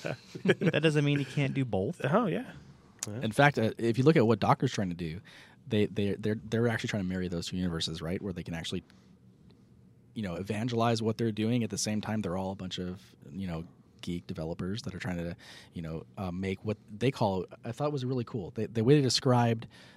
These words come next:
Speaker 4: the vision, the way Solomon described the vision at the beginning, <clears throat> I hadn't heard before. Maybe he did it at DockerCon U S too, but it was a, uh, programmable internet. That's what he's looking for,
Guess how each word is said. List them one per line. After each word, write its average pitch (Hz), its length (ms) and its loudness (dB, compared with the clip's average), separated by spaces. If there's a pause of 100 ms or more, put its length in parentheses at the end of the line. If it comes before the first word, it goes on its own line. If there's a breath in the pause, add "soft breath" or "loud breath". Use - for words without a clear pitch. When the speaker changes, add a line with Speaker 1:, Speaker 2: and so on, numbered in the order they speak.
(220 loud breath)
Speaker 4:
the 110 80 -2
vision, 98 540 0
the 101 80 -4
way 104 100 -2
Solomon 113 360 0
described 101 280 -2
the 98 60 -4
vision 98 260 -4
at 92 60 -10
the 90 80 -8
beginning, 85 360 -8 (260)
<clears throat> - 260 -2
I 113 80 -6
hadn't 110 160 -2
heard 104 200 -4
before. 90 320 -6
Maybe 101 220 -6
he 92 100 -8
did 90 140 -6
it 80 40 -10
at 76 80 -12
DockerCon 78 420 -8
U 73 80 -10
S 80 120 -10
too, 85 160 -6
but 85 200 -6 (440 loud breath)
it 101 80 -2
was 98 220 0
a, 95 180 0
uh, 85 280 -2 (160)
programmable 104 800 -2
internet. 87 340 -10 (480)
That's 98 200 -4
what 101 100 -4
he's 82 140 -8
looking - 280 -12
for, - 260 -16